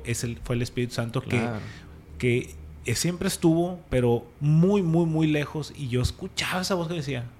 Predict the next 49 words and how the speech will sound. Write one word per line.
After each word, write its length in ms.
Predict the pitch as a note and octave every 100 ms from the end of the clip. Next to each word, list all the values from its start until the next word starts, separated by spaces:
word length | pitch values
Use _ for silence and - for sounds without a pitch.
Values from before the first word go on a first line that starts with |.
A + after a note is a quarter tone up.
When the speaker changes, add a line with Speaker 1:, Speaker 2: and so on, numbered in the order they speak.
| - -
Speaker 1:
"No, 260 | A#2 A2 - - - - -
no, 340 | A#2+ C3 E3 E3 B2+
no". 280 | C#3+ D#3+ -
Y 120 | B2
siempre 300 | B2+ B2+ D3+
pasaba 340 | B2+ B2+ B2+
algo, 240 | C3+ C3+ C3+
siempre 340 | - C3+ B2
decía, 280 | A#2+ A2 G2+ - -
"Qué 80 | -
bueno 240 | A#2 C3 A#2+
que 60 |
no 60 | A2+
fui, 220 | A#2 C#3
que 120 | -
no 100 | G#2
fui, 260 | G#2+ C#3 D3
que 140 | C3
no 100 | G#2+
fui, 120 | G#2+ G#2+
no 100 | G2
fui, 120 | D#2+
no 60 | -
fui". 140 | - - - - - - - -
Entonces, 460 | C#3 C3+ D3 - - - - - - - - - - - -
¿a 100 | C3
qué 120 | D#3
voy 140 | E3+
con 160 | E3+ F3
esto? 340 | C#3+ - B2+ G2+ B2+
Lo 160 | B2+
platicábamos, 600 | C3 C3+ C3 D#3 F3+ E3+
eh, 260 | D3 C3 C#3
en 80 | C3+
el 60 |
programa 400 | B2+ C#3 D#3 F3 - - - -
y, 140 | C#3+ C3+
de, 80 |
y, 1040 | B2+ - C#3 B2+ B2+ C3+ A#2+ A#2 A2+ A2+ - - - - -
y, 80 | -
y 60 | B2+
había 200 | C3 C#3+
algo 220 | D3 D3+
que 80 | -
mi 100 | B2+
mamá 140 | B2+ C3+
me 60 | C3+
decía, 260 | A#2+ A2+ -
"Tú 320 | D3+ F3 A3